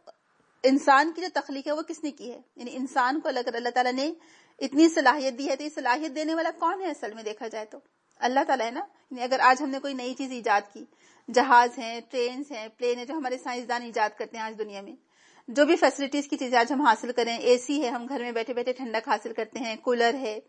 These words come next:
پنکھے ہیں، یا جو architecture system ہے، جو، جن طریقوں سے آج buildings بنائی جاتی ہیں،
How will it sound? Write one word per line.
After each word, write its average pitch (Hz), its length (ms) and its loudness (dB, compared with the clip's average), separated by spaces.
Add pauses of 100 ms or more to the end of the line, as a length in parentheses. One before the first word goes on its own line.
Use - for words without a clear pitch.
(140)
پنکھے 254 380 -2
ہیں، 285 300 -2 (920)
یا 240 380 6 (880)
جو 233 140 4
architecture 254 540 4
system 285 440 2
ہے، 254 80 2
جو، 247 140 -2
جن 254 400 -4 (100)
طریقوں 254 340 2
سے 285 120 2
آج 240 180 4
buildings 247 380 2
بنائی 233 320 0
جاتی 240 380 2
ہیں، 262 160 -2